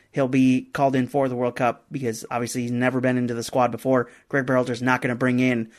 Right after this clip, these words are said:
someone who's never been a part of the squad going into the World Cup when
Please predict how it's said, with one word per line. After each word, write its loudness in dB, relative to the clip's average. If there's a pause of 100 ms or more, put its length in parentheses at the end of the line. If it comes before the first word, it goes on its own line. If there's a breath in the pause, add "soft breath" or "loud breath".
(140 soft breath)
someone 2
who's 2
never 4
been 2
a -2
part 0
of 0
the -4
squad 0
going 2
into -2 (340 soft breath)
the 0
World 2
Cup 0
when -2